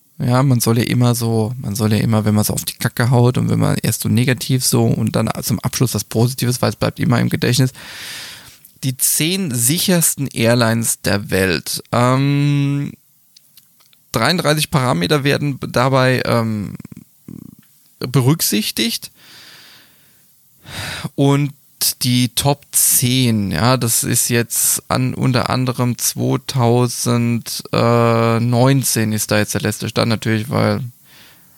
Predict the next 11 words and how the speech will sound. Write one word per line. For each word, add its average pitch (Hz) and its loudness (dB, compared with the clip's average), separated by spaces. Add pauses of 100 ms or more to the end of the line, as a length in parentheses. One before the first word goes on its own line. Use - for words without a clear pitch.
(160)
ne, 123 2 (200)
ich - -10
mein, 104 -2
zweitausendzwanzig 113 0
ist 117 0
noch 117 0
nicht 107 0
vorbei. 131 -2 (540)
Ähm, 120 0
Top - -6
zehn. 117 0